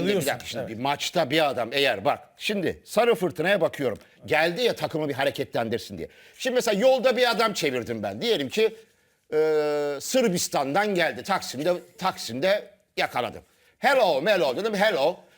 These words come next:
Speaker 2: Ee, Survivor izliyorsunuz." falan. "Yes, yes." İşte, "Ne kadar?" İşte, "Arada sırada bakıyorum." falan veya "Her gün seyrediyorum." <laughs> Ee, "Takımlar, kırmızı takım çok kötü." dedi bana. Ben de ona dedim ki,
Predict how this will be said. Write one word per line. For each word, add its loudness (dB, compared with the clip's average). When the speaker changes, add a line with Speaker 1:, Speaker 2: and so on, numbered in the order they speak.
Speaker 2:
Ee, 2
Survivor 2
izliyorsunuz." -2
falan. -2
"Yes, -2
yes." -6
İşte, -2
"Ne 0
kadar?" -2
İşte, -6
"Arada 0
sırada -4
bakıyorum." -6
falan -4
veya 2
"Her 0
gün -8
seyrediyorum." 0
<laughs> -14
Ee, 4
"Takımlar, 0
kırmızı 2
takım -2
çok 0
kötü." -4
dedi -4
bana. -6
Ben 0
de 0
ona 2
dedim 0
ki, -4